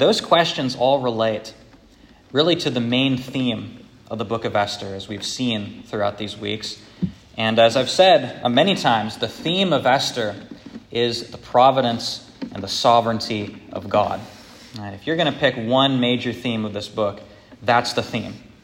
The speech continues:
And although God is never explicitly mentioned in this book by name,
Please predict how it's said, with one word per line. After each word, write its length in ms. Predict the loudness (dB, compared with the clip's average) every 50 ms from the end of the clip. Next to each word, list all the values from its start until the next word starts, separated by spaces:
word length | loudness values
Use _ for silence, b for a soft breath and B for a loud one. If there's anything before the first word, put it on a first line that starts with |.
| B B B B B B B B
And 220 | 0 2 6 6
although 240 | 6 8 8 6 6
God 340 | 8 6 8 8 8 6 6
is 120 | 4 2
never 280 | 2 2 2 2 2 0
explicitly 680 | 0 -2 -4 -8 -8 -8 -2 -2 0 0 0 -4 -2 -2
mentioned 500 | 0 2 2 0 0 0 0 0 0 0
in 100 | -2 -2
this 160 | -4 -4 -6
book 320 | -4 -2 0 0 0 0 -2
by 180 | -2 -2 -2
name, 520 | -2 -2 0 0 0 -2 -4 -8 -12 -16